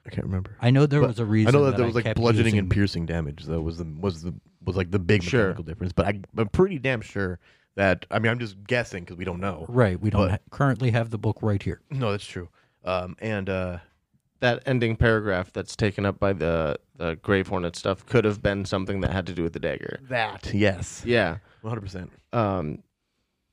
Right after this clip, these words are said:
Speaker 3: so we'll it seems we'll never know what that was supposed to be.
Speaker 2: Unless I pre-ordered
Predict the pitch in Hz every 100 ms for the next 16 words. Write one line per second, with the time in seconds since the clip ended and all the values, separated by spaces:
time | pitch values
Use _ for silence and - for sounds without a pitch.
0 | - - 143 143 139 139 160 156 151 165
1 | _ _ - 123 - 143 143 131 135 139
2 | 139 135 131 127 104 120 117 117 104 110
3 | 104 110 104 101 123 _ _ _ _ _
4 | 117 98 123 170 113 - - _ _ _
5 | _ _ - 107 - 170 139 127 110 107